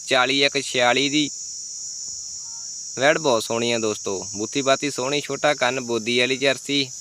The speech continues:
ਹਵਾਨਾ ਕਰਮ ਵਾਲੀ ਨੇ ਬਹੁਤ ਸੋਹਣਾ ਫਿਟਿੰਗ ਵਾਲਾ ਤਿਆਰ ਕੀਤਾ ਹੋਇਆ।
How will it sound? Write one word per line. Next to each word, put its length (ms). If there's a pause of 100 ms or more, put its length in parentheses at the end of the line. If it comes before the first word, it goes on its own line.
(180)
ਹਵਾਨਾ 260
ਕਰਮ 280
ਵਾਲੀ 180
ਨੇ 80
ਬਹੁਤ 300
ਸੋਹਣਾ 260
ਫਿਟਿੰਗ 340
ਵਾਲਾ 160
ਤਿਆਰ 300
ਕੀਤਾ 340
ਹੋਇਆ। 320